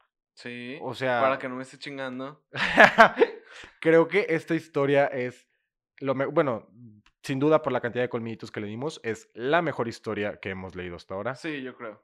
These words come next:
Speaker 2: Creo que también, eh, la, ah, es la mejor
Speaker 1: El
Speaker 2: calidad.
Speaker 1: talento que, eh, que fue, eh, narrarla también
Speaker 2: Hay una, hay una
Speaker 1: vale la pena.
Speaker 2: película allá
Speaker 1: <laughs>
Speaker 2: afuera, hay una película allá afuera de, sobre esta película, ya nos tocará,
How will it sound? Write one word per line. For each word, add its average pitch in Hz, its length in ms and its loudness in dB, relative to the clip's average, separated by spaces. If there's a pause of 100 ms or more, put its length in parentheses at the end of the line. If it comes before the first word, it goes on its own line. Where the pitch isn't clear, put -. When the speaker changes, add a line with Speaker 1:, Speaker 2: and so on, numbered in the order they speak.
(140)
Speaker 2:
Creo 120 160 -4
que 120 80 -4
también, 120 380 -6
eh, 101 260 -10 (460)
la, 98 720 -6
ah, - 380 -20 (220)
es 101 180 -20
la 117 80 -10
mejor 107 320 -10
Speaker 1:
El 160 80 -4
Speaker 2:
calidad. 180 180 -10
Speaker 1:
talento 139 640 -4
que, 120 480 -8
eh, 120 160 -12
que 113 580 -10
fue, 120 580 -8 (240)
eh, 107 400 -10
narrarla 107 800 -6
también 101 300 -16
Speaker 2:
Hay 135 140 2
una, 165 260 0
hay 143 100 -2
una 147 120 0
Speaker 1:
vale - 0 -
la - 0 -
pena. - 60 -4
Speaker 2:
película 131 460 0
allá 127 180 0
Speaker 1:
<laughs> - 0 -
Speaker 2:
afuera, 123 300 -2
hay 127 80 -2
una 123 180 -6
película 107 360 -6
allá 101 140 -6
afuera 98 300 -8
de, 95 180 -12
sobre 95 240 -12
esta 92 180 -14
película, 139 360 -8
ya 110 80 -2
nos 104 160 -10
tocará, 98 500 -2